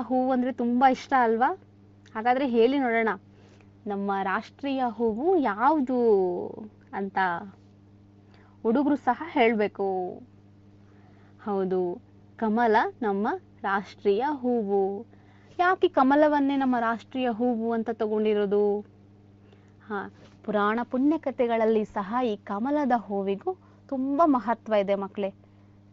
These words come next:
ಅಲ್ವಾ? ಕೇಳಿರ್ತೀರಾ ನೀವು, ಲಕ್ಷ್ಮಿ ಅವರೆಲ್ಲ ಕಮಲದಲ್ಲೇ ಕೂತಿರೋದನ್ನ ಫೋಟೋಸ್ ಎಲ್ಲ ನೋಡಿರ್ತೀರಾ ಅಲ್ವಾ? ಆದ್ರಿಂದ ಈ ಒಂದು ಕಮಲವನ್ನ ನಮ್ಮ ರಾಷ್ಟ್ರೀಯ ಹೂವು ಅಂತ ಘೋಷಿಸಿದ್ದಾರೆ.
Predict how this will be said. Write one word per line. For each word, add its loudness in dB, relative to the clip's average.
ಅಲ್ವಾ? 0
ಕೇಳಿರ್ತೀರಾ 2
ನೀವು, -2
ಲಕ್ಷ್ಮಿ -4
ಅವರೆಲ್ಲ 0
ಕಮಲದಲ್ಲೇ 0
ಕೂತಿರೋದನ್ನ -2
ಫೋಟೋಸ್ -4
ಎಲ್ಲ -8
ನೋಡಿರ್ತೀರಾ -4
ಅಲ್ವಾ? -4
ಆದ್ರಿಂದ -6
ಈ -6
ಒಂದು -4
ಕಮಲವನ್ನ 2
ನಮ್ಮ -2
ರಾಷ್ಟ್ರೀಯ 0
ಹೂವು 0
ಅಂತ -4
ಘೋಷಿಸಿದ್ದಾರೆ. -2